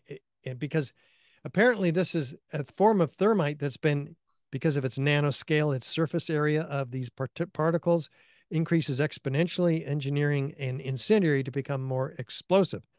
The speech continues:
So it could have the explosive properties, I don't know, uh,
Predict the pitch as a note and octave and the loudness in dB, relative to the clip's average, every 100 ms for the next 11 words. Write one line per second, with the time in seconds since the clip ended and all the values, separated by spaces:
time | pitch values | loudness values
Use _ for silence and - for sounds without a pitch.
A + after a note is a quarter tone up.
0 | _ _ _ - C#3+ D#3 G#3+ G#3+ G3 D3+ | _ _ _ -4 -4 2 4 4 4 2
1 | C#3+ - D#3+ D3+ - C3+ - - D#3+ D3+ | -4 -2 -2 -2 -2 -6 -6 -2 0 2
2 | D#3+ D3 C#3+ - _ - D3 C#3 D3 C#3+ | 0 0 -2 -6 _ -6 -2 2 2 0
3 | C#3+ C#3+ C#3+ - _ _ _ _ D#3 D3 | 0 0 0 -4 _ _ _ _ -4 -4